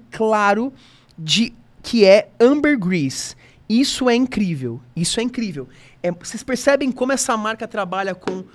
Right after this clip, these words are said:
o famo-, os famosos raw materials, que são aqueles materiais puros, tá? É sensacional isso, gente. É sensacional pegar um perfume na mão que tenha ambergris, um dos ingredientes mais caros do mundo.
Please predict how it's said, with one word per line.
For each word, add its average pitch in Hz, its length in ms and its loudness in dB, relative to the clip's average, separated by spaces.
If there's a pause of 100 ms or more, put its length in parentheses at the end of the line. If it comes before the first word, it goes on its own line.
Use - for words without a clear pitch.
(160)
o - 80 -16
famo-, 185 420 -4
os 185 140 -10
famosos 190 460 -6
raw 190 300 0
materials, 170 760 -6 (260)
que - 100 -10
são 214 140 -2
aqueles 220 260 -4
materiais 214 800 -2
puros, 208 640 -4
tá? 196 300 -2 (280)
É 165 220 -12
sensacional 285 1000 -4
isso, 165 300 -6
gente. 120 460 -12 (720)
É - 80 -12
sensacional 247 880 -4 (360)
pegar 233 300 2
um 269 80 -2
perfume 240 420 -6
na 240 120 -2
mão 220 280 -2
que 233 120 -12
tenha 226 460 -2
ambergris, 220 640 -4 (320)
um 190 60 -4
dos 196 120 -2
ingredientes 220 640 -2
mais 240 420 -6
caros 226 480 -4
do 202 200 -6
mundo. 220 800 -2